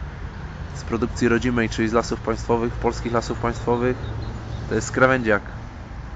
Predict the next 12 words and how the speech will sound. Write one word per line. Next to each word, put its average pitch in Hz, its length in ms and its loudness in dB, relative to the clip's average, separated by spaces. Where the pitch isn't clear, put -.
Krawędziak 123 400 2
sto 131 140 -2
dwadzieścia 127 1160 4
milimetrów 123 520 -2
szeroki, 123 400 0
sześćdziesiąt 123 500 -2
milimetrów 120 520 -2
gruby. 117 380 4
Tutaj 117 300 2
akurat 117 500 2
na 117 260 6
załączonym 117 680 0